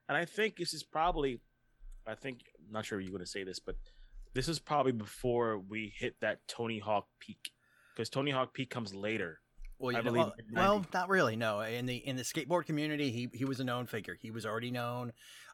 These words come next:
Speaker 2: Um, this is during the time of the, um, I'm trying to remember the name of their,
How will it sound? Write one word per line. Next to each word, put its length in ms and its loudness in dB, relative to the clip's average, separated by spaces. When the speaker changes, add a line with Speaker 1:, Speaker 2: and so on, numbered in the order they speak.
Speaker 2:
Um, 360 2
this 220 2
is 140 -2
during 260 2
the 100 -2
time 720 -4
of 440 -2
the, 360 -8
um, 440 -8
I'm 60 -14
trying 180 -8
to 60 -8
remember 200 -8
the 80 -10
name 400 -10
of 120 -10
their, 340 -6